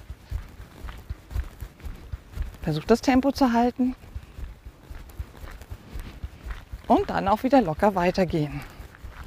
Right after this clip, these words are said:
Also immer zwanzig Schritte dies, zwanzig Schritte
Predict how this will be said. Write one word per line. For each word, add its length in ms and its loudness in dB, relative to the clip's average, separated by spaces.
Also 180 6
immer 220 4
zwanzig 340 0
Schritte 300 -2
dies, 280 -2
zwanzig 400 -2
Schritte 340 -4